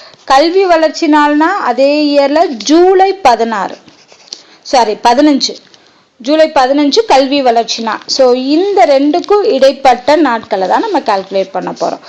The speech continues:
So, again பாருங்க, ஜனவரிக்கு பிப்ரவரி, மார்ச், ஏப்ரல், மே, ஜூன், ஜூலை,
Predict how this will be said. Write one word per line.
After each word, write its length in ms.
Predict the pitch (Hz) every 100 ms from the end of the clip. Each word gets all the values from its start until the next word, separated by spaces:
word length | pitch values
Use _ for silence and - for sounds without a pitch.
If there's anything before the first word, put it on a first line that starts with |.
| - -
So, 180 | - 240
again 240 | 226 269
பாருங்க, 320 | 254 233 247
ஜனவரிக்கு 1000 | 247 196 233 240 247 247 - 277 311 403 - -
பிப்ரவரி, 760 | 226 247 247 240 240 285 440 - - _ - - _ _ _ -
மார்ச், 760 | 214 220 226 233 - - - 330 453 440 - - _ -
ஏப்ரல், 1000 | 214 208 220 220 - 240 254 311 403 359 _ _ _ _ - _ _ _ _ _ _ _ _ -
மே, 540 | 240 247 277 330 339 - - - _ _ _ _ _ _ _ _ _ _ _
ஜூன், 380 | - 220 381 508
ஜூலை, 380 | 277 247 208 -